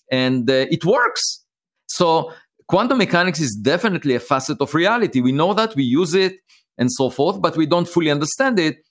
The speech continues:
And nature is under no obligation, uh, to, you know, uh, uh, um, under no contract to make itself,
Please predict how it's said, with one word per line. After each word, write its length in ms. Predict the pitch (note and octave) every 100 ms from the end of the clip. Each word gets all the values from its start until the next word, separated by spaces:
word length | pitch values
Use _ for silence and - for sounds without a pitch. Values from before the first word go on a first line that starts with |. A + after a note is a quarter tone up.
| _ _ _ _
And 420 | D3+ D#3+ D#3+ D#3 - _
nature 480 | D3+ G#3+ F#4 - D#3
is 140 | C3+
under 240 | D#3+ D#3 D3
no 360 | C#3+ D#3 F#3+
obligation, 840 | F3 C#3+ C#3 F#3 A#3+ - A2+ G2+ - _ _ _ _ -
uh, 380 | C#3 C3+ C#3 C3+ - -
to, 580 | E3+ D#3+ D#3 D3+ A2+ - _
you 140 | D3
know, 240 | B2 - - - D2+ E2+ A2+
uh, 180 | A#2 B2 -
uh, 160 | B2+ -
um, 400 | A#2+ A2+ A#2+ G2 G#2+ - - -
under 260 | A#2 B2 B2+
no 200 | C#3 F3
contract 640 | - G3 A3 - A2 -
to 80 | C3+
make 320 | B2 C#3+ -
itself, 600 | C#3 - C#3+ C3 C3+ -